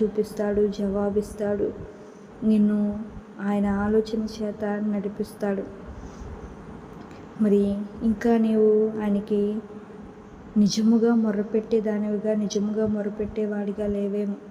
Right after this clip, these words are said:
ఒక్కసారి ప్రియమైన సహోదరి, సహోదరుడు, ఈ వాక్యం వింటున్న నీవు ఈ ఉదయకాలమందు సరి చేయబడాలని దేవుడు కోరుకుంటున్నాడు. నీవు నిజముగా ఆయన పాదముల చెంతకు వెళ్ళి మొరపెట్టినప్పుడు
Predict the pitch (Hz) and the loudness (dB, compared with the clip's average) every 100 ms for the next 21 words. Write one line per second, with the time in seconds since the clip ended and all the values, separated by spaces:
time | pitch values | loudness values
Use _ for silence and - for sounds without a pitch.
0 | - - - - - 208 226 226 214 214 | -18 -18 -18 -10 -8 -2 -2 0 -2 0
1 | 220 214 208 208 208 208 208 202 202 208 | 2 2 2 -4 -4 -4 -2 -2 0 -2
2 | 208 208 208 196 202 202 202 208 202 - | -4 -4 -2 -2 -2 -2 0 0 -4 -4
3 | - 220 220 214 214 208 214 214 208 202 | 0 0 0 0 0 0 -2 -2 -2 -4
4 | - - - - 220 240 240 233 220 214 | -10 -16 -4 4 6 6 2 0 -2 -2
5 | 208 196 226 214 214 226 214 208 208 208 | -4 -4 -2 -2 -2 0 0 0 -4 -4
6 | 208 208 202 208 208 202 - 208 202 - | -4 -4 -2 0 0 -2 -4 -6 -6 -6
7 | 208 202 208 208 202 - - - - - | -6 -4 -4 -4 -4 -8 -16 -18 -18 -18
8 | - - - - 220 220 233 220 220 214 | -18 -20 -12 2 6 6 6 4 2 2
9 | 247 240 233 233 226 220 208 208 208 220 | 2 2 2 0 -2 -4 -8 -6 -4 -4
10 | 214 220 208 208 208 208 208 202 208 220 | -4 -6 -4 -2 -2 -2 -2 -2 -2 -4
11 | 220 214 208 - 202 208 | -4 -6 -8 -6 -4 -4